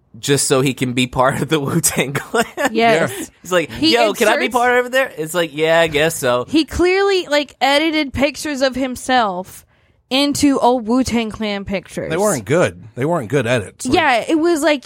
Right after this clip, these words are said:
Speaker 2: he would be like, "Can you wait just one second?" And he would just, like, do something on his phone, and it would come up, and it was clearly he had just dr-, like, dragged a picture of him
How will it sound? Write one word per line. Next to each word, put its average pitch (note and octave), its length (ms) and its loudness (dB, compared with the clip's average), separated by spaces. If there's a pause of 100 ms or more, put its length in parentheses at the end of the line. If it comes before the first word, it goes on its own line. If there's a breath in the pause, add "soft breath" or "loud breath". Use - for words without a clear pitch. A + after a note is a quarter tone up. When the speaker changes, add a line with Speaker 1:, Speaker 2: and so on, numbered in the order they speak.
Speaker 2:
he D4+ 200 2
would D4 200 0
be C#4 120 4
like, C4 220 4
"Can C4 180 0
you C4 160 6
wait A3+ 280 2
just A3+ 200 -6
one G#3+ 180 -4
second?" G#3 400 -6
And G3+ 260 -6
he G#3 160 0
would F#3+ 140 0
just, G3+ 260 0
like, F#3 220 -2
do A3 140 4
something A#3 340 -2
on G#3+ 100 -2
his G3+ 160 -4
phone, G#3+ 440 -2 (240 soft breath)
and G#3+ 80 2
it A3+ 40 6
would A3 140 4
come B3 180 0
up, A#3 160 2
and A3+ 60 -4
it G3 60 -8
was G#3 120 -2
clearly A3+ 340 4
he A3 180 -2
had G3 120 2
just F3+ 220 -8
dr-, F#3 240 -6 (160)
like, G3 260 0
dragged G#3 480 2
a A3 60 2
picture A#3 420 0
of A3 80 2
him G3+ 380 0